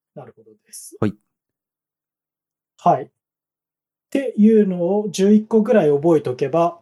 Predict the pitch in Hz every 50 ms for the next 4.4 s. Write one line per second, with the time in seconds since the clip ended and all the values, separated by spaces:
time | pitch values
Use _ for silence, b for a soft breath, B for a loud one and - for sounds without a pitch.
0 | _ _ - - - - 160 - - - - _ _ _ _ _ _ _ - 165
1 | - - - 160 196 226 226 - - - 233 220 214 196 208 - _ _ _ _
2 | _ _ _ 151 - - 143 165 202 196 - 196 175 156 151 185 - _ _ _
3 | _ _ _ _ _ - 151 - 165 147 147 143 - 113 117 113 - _ - -
4 | - 123 117 113 120 - -